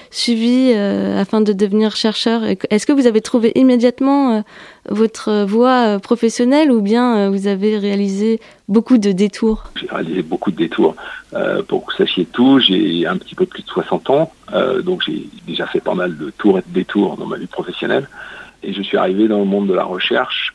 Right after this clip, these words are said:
Speaker 2: en archéologie il y a une dizaine d'années, donc, euh, de façon très récente. Par exemple, il s'est développé une bonne partie de ma vie professionnelle dans le monde de l'édition,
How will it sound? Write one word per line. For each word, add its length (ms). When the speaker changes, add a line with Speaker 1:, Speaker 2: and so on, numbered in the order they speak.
Speaker 2:
en 160
archéologie 960
il 60
y 80
a 140
une 420
dizaine 300
d'années, 300
donc, 260
euh, 200
de 100
façon 260
très 380
récente. 680
Par 120
exemple, 300
il 120
s'est 60
développé 460
une 140
bonne 160
partie 320
de 180
ma 140
vie 120
professionnelle 580
dans 140
le 60
monde 260
de 240
l'édition, 540